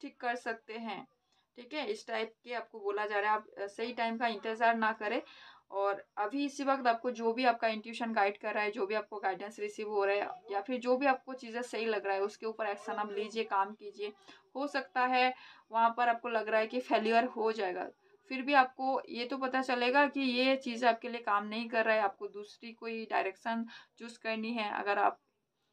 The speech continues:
जो भी intuition आपको guide करे उस रास्ते पे अगर आप चल-, चलते हो और वहाँ पर भी आपको success नहीं मिलता है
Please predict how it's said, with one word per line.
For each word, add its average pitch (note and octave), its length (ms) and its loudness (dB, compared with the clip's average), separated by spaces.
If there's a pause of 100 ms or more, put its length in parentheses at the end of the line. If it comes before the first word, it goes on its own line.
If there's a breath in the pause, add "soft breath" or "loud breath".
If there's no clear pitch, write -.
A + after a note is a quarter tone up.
(140)
जो A3 140 -8
भी A3 120 -10
intuition A3 340 -10
आपको G#3+ 240 -8
guide F#3+ 240 -2
करे G3 200 -6
उस F#3+ 200 -6
रास्ते G3 340 -4
पे A3 100 -8
अगर G#3+ 200 -4
आप G3+ 140 -4
चल-, G#3+ 240 -8
चलते G3+ 400 -4
हो B3 240 -8 (1040)
और G#3 300 -2
वहाँ G#3 260 6
पर A#3+ 120 4
भी B3 80 0
आपको A#3 200 0
success A3+ 360 -14
नहीं G#3+ 160 -6
मिलता G#3+ 320 -4
है F3+ 140 -8